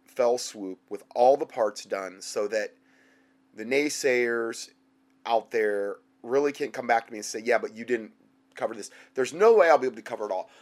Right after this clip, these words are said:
The P D F will cover a large amount, but because this is almost ongoing, because they keep finding new things regarding this Mandela effect and what is happening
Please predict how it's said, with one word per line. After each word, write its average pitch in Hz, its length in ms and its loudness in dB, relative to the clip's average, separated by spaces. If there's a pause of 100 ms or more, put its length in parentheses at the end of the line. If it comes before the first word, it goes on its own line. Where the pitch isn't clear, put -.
(140)
The 123 80 -4
P - 320 -8
D 226 160 4
F 180 260 0
will 160 160 -2
cover 127 560 2 (720)
a 127 120 -4
large 131 600 4
amount, 107 480 -10
but 127 260 2 (560)
because 175 560 -4
this 214 200 -10
is 139 100 -10
almost 147 480 -8
ongoing, 117 560 -8
because 127 300 -14
they 131 100 -12
keep - 240 -18
finding 135 640 -4
new 120 160 -6
things 127 640 -10 (1500)
regarding 123 680 0 (420)
this 110 280 -8
Mandela 110 500 0
effect 139 400 -4
and 104 160 -12
what 110 120 -4
is 95 100 -10
happening 147 600 -10